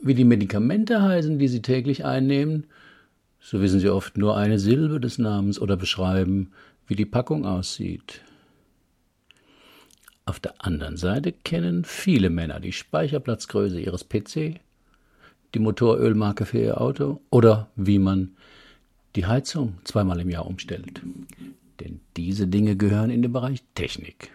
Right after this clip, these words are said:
Sie helfen, dass Dinge besser funktionieren.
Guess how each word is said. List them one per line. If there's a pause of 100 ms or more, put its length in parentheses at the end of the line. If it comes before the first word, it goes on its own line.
(320)
Sie
helfen,
dass
Dinge
besser
funktionieren.